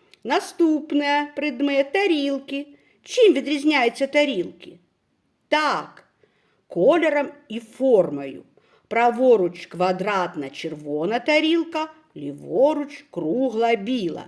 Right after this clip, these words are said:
Футболки. Подумайте. Молодці.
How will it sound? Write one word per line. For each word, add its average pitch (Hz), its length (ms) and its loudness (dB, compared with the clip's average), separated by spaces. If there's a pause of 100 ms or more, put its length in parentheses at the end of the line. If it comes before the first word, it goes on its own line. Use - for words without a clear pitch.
(100)
Футболки. 330 880 4 (520)
Подумайте. 320 880 2 (2000)
Молодці. 269 880 0